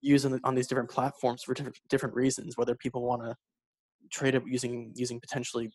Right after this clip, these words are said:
margin or, or tying it into a, another collateral type. Like, for example, using M tokens as a collateral type on,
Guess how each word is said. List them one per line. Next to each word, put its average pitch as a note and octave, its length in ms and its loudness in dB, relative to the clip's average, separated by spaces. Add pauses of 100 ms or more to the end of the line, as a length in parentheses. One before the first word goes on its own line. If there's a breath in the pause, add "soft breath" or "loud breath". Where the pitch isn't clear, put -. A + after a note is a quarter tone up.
(240)
margin C#3+ 600 4
or, A#2 320 -2 (100)
or B2 100 2
tying B2+ 340 -2
it B2 100 0
into B2 400 -4
a, - 200 -8 (120)
another B2 280 -4
collateral B2+ 380 2
type. B2+ 380 -4
Like, B2 140 -12
for - 100 -6
example, A#2+ 580 -4 (880)
using C3+ 260 0
M C3 160 2
tokens C3+ 400 4
as - 80 -8
a B2+ 60 -6
collateral B2+ 380 2
type B2 320 0
on, A#2+ 180 -8